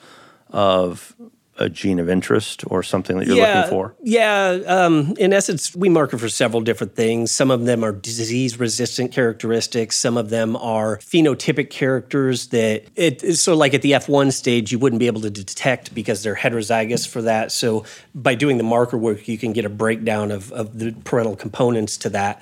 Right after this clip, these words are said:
Speaker 2: And like I said, for us at that stage, it's just simply looking at, okay, well, based on the parent's genotype,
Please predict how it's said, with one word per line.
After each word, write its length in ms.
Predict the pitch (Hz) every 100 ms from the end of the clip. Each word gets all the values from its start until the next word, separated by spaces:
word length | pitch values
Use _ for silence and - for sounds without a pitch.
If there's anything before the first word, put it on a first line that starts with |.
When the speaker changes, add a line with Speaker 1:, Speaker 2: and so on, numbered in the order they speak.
| - -
Speaker 2:
And 480 | 151 151 143 160
like 160 | 170 139
I 40 | 120
said, 400 | 226 117 107 -
for 160 | 127
us 200 | 139 -
at 120 | 107
that 240 | 131 151 135
stage, 340 | - 113 104
it's 160 | 107 -
just 180 | 113 -
simply 260 | 110 107
looking 360 | 107 104 113 107
at, 160 | 110
okay, 320 | 117 113 127 110
well, 420 | 110 117 113 113
based 320 | 117 147 156 175
on 140 | 139
the 60 | 117
parent's 520 | - 165 165 131 -
genotype, 800 | 120 123 113 101 95 110 98